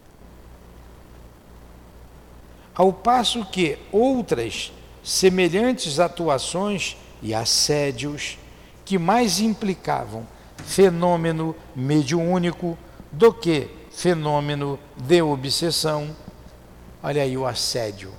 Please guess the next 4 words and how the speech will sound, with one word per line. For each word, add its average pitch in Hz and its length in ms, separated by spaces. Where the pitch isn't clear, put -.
Assediado 131 800
todos 254 260
nós 269 220
somos. 170 540